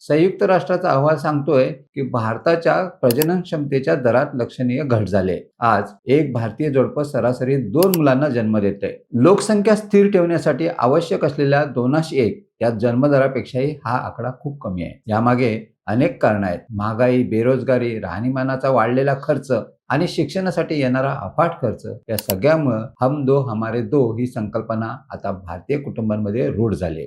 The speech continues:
बदललेली जीवनशैली, विवाहाचं वाढलेलं वय यासारख्या गोष्टीही प्रजनन क्षमतेत घट होण्यास कारणीभूत ठरतायत. एकोणीसशे सत्तर मध्ये जिथं प्रत्येक महिला सरासरी पाच मुलांना जन्म देत होती, तिथे आज ही संख्या केवळ दोन पर्यंत खाली आली.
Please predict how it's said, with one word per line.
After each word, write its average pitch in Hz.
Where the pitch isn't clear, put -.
बदललेली 180
जीवनशैली, 165
विवाहाचं 127
वाढलेलं 120
वय 110
यासारख्या 131
गोष्टीही 160
प्रजनन 151
क्षमतेत 143
घट 107
होण्यास 127
कारणीभूत 104
ठरतायत. 90
एकोणीसशे 196
सत्तर -
मध्ये 151
जिथं 147
प्रत्येक 185
महिला 135
सरासरी 139
पाच 175
मुलांना 151
जन्म 127
देत 113
होती, 107
तिथे 123
आज 123
ही 135
संख्या 123
केवळ 127
दोन 127
पर्यंत 113
खाली 92
आली. 80